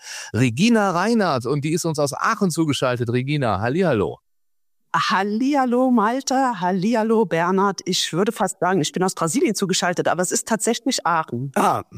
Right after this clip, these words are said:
Speaker 3: hallo Regina, ich grüße dich.
Speaker 1: Brasilien
Speaker 2: Grüß
Speaker 1: ist
Speaker 2: dich auch.
Speaker 1: dein Thema, ne? Brasilien, Lateinamerika. Was genau machst du bei Miserio?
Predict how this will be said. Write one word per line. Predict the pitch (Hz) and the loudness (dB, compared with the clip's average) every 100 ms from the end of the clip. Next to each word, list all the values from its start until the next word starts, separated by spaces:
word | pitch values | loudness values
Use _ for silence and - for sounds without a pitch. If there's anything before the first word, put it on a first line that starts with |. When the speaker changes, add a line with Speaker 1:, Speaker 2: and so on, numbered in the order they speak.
| 104 - | -12 -2
Speaker 3:
hallo | 214 254 | 2 4
Regina, | 185 170 233 139 | 4 4 4 4
ich | 127 - | 0 0
grüße | 151 - 127 | 0 2 0
dich. | 110 - - - - - - - | -2 -4 -10 -20 -20 -20 -12 -2
Speaker 1:
Brasilien | 120 110 170 190 175 - | 0 4 4 4 0 -2
Speaker 2:
Grüß | 170 | -2
Speaker 1:
ist | - | 0
Speaker 2:
dich | 175 - | -2 0
auch. | 151 | 2
Speaker 1:
dein | 160 147 | 2 2
Thema, | 208 220 143 107 | 2 2 4 4
ne? | 151 | 2
Brasilien, | 123 110 135 175 180 147 | 2 2 2 2 2 2
Lateinamerika. | 123 135 143 131 139 165 170 156 | 2 0 2 2 2 0 -2 -2
Was | 143 | -2
genau | - 131 127 | 0 2 2
machst | 135 165 | 0 0
du | |
bei | 160 | 0
Miserio? | 160 147 147 156 165 | 0 2 2 2 0